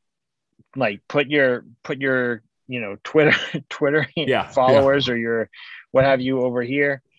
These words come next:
Speaker 1: but then think about all the people who are writing on message boards right over here <laughs> and what those conversations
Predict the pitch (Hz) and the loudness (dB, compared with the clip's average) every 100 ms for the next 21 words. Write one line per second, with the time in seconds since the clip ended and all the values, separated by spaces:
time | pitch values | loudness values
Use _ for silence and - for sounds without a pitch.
0 | _ _ _ 117 147 143 151 151 135 127 | _ _ _ -8 -6 -4 -4 -2 2 4
1 | 120 127 123 139 127 127 123 123 113 113 | 6 4 2 -4 -4 -6 -4 -4 -2 -2
2 | 117 120 107 110 127 - 104 98 95 92 | -2 -2 -8 -4 -4 -4 -14 -16 -18 -18
3 | 85 - 98 98 101 101 - 117 113 - | -16 -12 -8 -6 -8 -8 -6 -2 0 2
4 | 220 147 143 135 139 139 135 131 131 - | 2 4 2 2 2 2 0 0 -2 -6
5 | 120 113 196 - 190 - 185 - | -4 -2 -2 0 -2 0 -4 -4